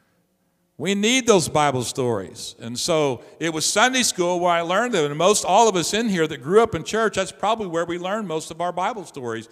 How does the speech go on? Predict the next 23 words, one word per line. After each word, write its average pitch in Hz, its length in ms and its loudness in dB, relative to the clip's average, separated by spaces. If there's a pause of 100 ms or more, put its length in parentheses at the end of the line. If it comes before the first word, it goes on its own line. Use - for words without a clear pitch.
(220)
that 147 400 -2
and, 135 220 -8 (240)
and 139 180 -8
somewhat 160 400 -4
at 139 100 -2
home. 185 300 0
And 120 140 -2 (200)
so 175 220 -2
on 185 280 8
and 214 100 2
on 196 180 4
we 175 100 2
go 170 260 6
with 165 180 2
many, 196 260 2
many 170 240 0
stories. 175 560 4
So 165 160 4
parents, 214 480 4
don't 240 420 8
deprive 196 600 2
your 156 100 4
children 143 800 -4